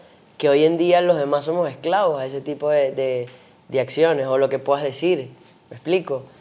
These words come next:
O sea, puedes comentar algo positivo como puedes comentar algo negativo. En cualquier país sucede eso. Nosotros hace muchos años compartimos con Mozart y Mozart de Venezuela salió directo a la casa del presidente,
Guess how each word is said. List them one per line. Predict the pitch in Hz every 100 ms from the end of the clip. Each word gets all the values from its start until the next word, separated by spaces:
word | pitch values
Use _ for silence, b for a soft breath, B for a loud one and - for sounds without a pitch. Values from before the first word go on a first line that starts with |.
| b
O | -
sea, | 147 139
puedes | 143 143
comentar | 160 165 143 143
algo | 151 165
positivo | 170 147 127 185 180 185 208 - - _ _ _ _ -
como | 147 139
puedes | 139 135
comentar | 170 147 143
algo | 151 165
negativo. | 147 131 127 190 165 131
En | 127
cualquier | 131 123 135
país | 135 165 175
sucede | 160 147 131 127 160
eso. | 170 135
Nosotros | 127 127 123 139 156 156 B B B
hace | - 143 156
muchos | 165 170 170 170
años | 165 175
compartimos | 180 151 139 143 151
con | 165 156
Mozart | 160 160 180 185 B B B -
y | 143
Mozart | 139 139 156 170
de | 175
Venezuela | 165 139 165 175 190
salió | 185 151 147
directo | 156 170 170
a |
la | 175 151
casa | 160 156
del | 185 180
presidente, | 147 127 147 170 147 131